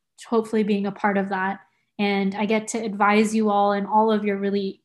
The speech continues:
really interesting and really great ways of trying to help the environment in different ways. And that's just, it's, it's constantly really inspiring. And I, I seriously mean it. It's just the drive that all, everybody has, like, especially through this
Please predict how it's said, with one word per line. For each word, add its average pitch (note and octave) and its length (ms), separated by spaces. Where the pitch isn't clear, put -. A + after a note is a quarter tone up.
really B3 220
interesting A3 640
and G3 120
really G3+ 220
great G3+ 320
ways G#3 320
of F#3+ 180
trying G3+ 240
to G3 60
help - 360
the C4 80
environment D4 480
in D4 100
different D4+ 300
ways. C#4+ 340
And G3+ 220
that's G#3+ 320
just, A3+ 220
it's, A3+ 260
it's A3 240
constantly A#3+ 840
really G3+ 300
inspiring. F#3+ 640
And G3 80
I, G3+ 40
I G3+ 260
seriously A3 520
mean F#3+ 260
it. E3+ 180
It's G3 220
just G3+ 320
the A#3 160
drive G#3+ 520
that A3 140
all, A3 320
everybody A3 420
has, A3 320
like, G3+ 140
especially A3 460
through A#3+ 160
this G#3+ 200